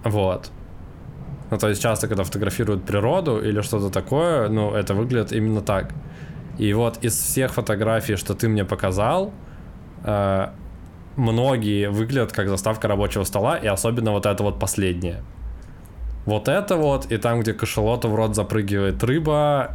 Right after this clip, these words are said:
вот они прям, прям вот я могу их представить <laughs> в списке фотографий на рабочем столе у себя.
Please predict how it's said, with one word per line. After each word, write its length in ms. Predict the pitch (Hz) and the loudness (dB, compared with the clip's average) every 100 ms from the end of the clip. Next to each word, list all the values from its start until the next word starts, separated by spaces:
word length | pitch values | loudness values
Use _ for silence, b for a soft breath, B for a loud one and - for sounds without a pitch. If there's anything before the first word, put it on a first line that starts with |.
| - 110 | -4 0
вот 260 | 107 107 | 0 0
они 220 | 113 110 | 2 2
прям, 360 | 113 113 107 98 - - - | 2 2 2 -2 -6 -20 -8
прям 260 | 101 101 95 | 0 2 2
вот 140 | 95 | 0
я 140 | 98 95 | 0 0
могу 300 | 98 95 98 | 0 2 0
их 80 | 95 | -2
представить 720 | 98 - - 95 87 - - - 101 101 | -6 -4 -2 -2 -2 -4 -6 -4 -4 -2
<laughs> 300 | - - - | -6 -8 -2
в 280 | 156 120 131 | 0 2 0
списке 460 | 135 - 110 - 113 | -2 -2 -2 0 -2
фотографий 640 | 104 104 98 98 104 95 | 0 0 2 0 0 -2
на 300 | 92 92 95 95 B B B B B | 0 0 -2 -4 B B B B B
рабочем 520 | 101 98 98 95 98 95 | 0 2 2 0 0 -2
столе 400 | - 95 92 95 | 0 2 2 0
у 80 | 92 | 0
себя. 380 | 95 92 95 | -2 -2 -4